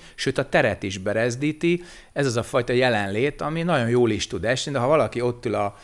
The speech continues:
nirvanisztikus mozdulatlanság, mert olyan, mint hogyha egy rádióadás üvöltene. Úgyhogy nincs ezzel semmi baj. A hangos mantrázással az a szépen gördülje előre, mint mindenki más, és az elégséges.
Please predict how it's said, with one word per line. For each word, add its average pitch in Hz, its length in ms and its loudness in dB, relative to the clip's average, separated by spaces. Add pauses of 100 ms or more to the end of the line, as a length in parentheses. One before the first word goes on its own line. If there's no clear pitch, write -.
(180)
nirvanisztikus 110 720 -2
mozdulatlanság, 165 920 0
mert 175 280 -6
olyan, 110 300 2
mint 117 220 -2
hogyha 131 220 0
egy 131 80 0
rádióadás 101 640 -4
üvöltene. - 720 -8 (1500)
Úgyhogy 143 160 0
nincs 269 240 2
ezzel 165 180 4
semmi 175 300 0
baj. 120 360 2 (520)
A - 80 -4
hangos 160 360 4
mantrázással 196 920 2
az 185 200 0
a 240 60 0
szépen 135 520 -2
gördülje 117 520 2
előre, 110 300 2
mint 120 240 -2
mindenki 101 480 -2
más, 208 420 0
és - 100 -6
az 196 120 0
elégséges. 90 880 -2